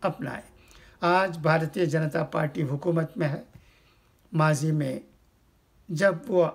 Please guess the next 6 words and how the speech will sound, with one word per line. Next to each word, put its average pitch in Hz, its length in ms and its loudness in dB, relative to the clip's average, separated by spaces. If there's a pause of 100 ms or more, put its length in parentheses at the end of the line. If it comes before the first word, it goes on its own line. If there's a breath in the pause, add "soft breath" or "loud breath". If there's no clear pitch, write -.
(100)
हज़ब 170 240 -2
इख्तिलाफ़ 147 600 -2
में 143 160 -4
थी - 280 -6 (640 soft breath)
तो 190 100 0
उसने 185 640 -4